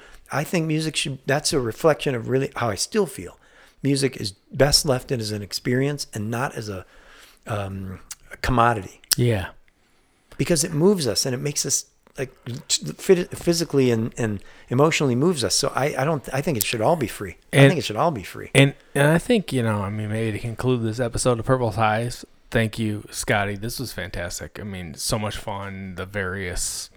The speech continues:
Speaker 2: <laughs> rabbit holes in which we find ourselves. I mean, this is, I mean, shit, this is what we wanna do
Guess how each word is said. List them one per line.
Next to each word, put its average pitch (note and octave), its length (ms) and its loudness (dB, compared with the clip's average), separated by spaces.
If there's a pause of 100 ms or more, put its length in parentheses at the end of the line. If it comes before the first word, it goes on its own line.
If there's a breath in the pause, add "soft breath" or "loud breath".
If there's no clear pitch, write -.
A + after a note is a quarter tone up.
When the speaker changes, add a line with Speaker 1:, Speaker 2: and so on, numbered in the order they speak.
(340 loud breath)
Speaker 2:
<laughs> - 380 -20
rabbit A2 320 4
holes E3+ 600 8
in D3 160 6
which D3 160 4
we C3+ 140 4
find B2 320 0
ourselves. G#2+ 560 -2
I G#2+ 60 -2
mean, G2+ 180 -6
this A2+ 200 -4
is, G#2 540 -6 (1300 soft breath)
I - 40 -14
mean, D#2+ 300 -12 (100)
shit, - 340 -8
this A#2 140 -10
is - 60 -12
what C#3+ 160 -2
we C3 100 -2
wanna A2 300 -4
do A#2 300 -8